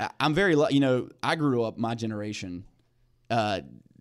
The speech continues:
heavily involved in, you know, the, the internet when it first became a thing. And, you know, you, you kind of, you're entrenched in that. You get used to that. And then gradually technology evolves. And I can't even imagine how helpless I'll be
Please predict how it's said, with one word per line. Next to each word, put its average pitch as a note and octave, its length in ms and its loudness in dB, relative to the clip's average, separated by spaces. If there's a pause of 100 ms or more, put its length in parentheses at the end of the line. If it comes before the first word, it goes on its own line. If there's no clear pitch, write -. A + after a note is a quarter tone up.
(380)
heavily D#3+ 420 2
involved B2 600 2
in, A2 420 -4
you A#2 100 -2
know, G#2+ 200 -2
the, F#2 400 -8
the G#2+ 180 -10
internet A#2+ 460 -2
when A2+ 160 -4
it - 100 -14
first B2 220 -4
became A#2+ 280 -4
a G#2+ 40 -4
thing. G#2 480 -6
And, G2 120 -8
you A2+ 60 -4
know, A2 60 -4
you, B2 180 0
you C#3 180 -2
kind C#3 240 -2
of, A#2 60 -2
you're A#2+ 180 0
entrenched A#2+ 440 -2
in F2 100 -10
that. F2+ 200 -8
You B2+ 100 -2
get C#3+ 140 0
used A#2 280 -2
to G#2+ 80 -8
that. C#2+ 340 -10 (560)
And C3 180 0
then C3+ 340 0
gradually A#2+ 720 -2 (140)
technology A2+ 640 -4
evolves. F2 440 -8
And G#2+ 80 -6
I B2 60 0
can't G#3 240 -2
even E3+ 180 0
imagine A#2 380 -2
how G#2+ 160 -10
helpless A2 440 -8
I'll F#2+ 160 -8
be F2 400 -14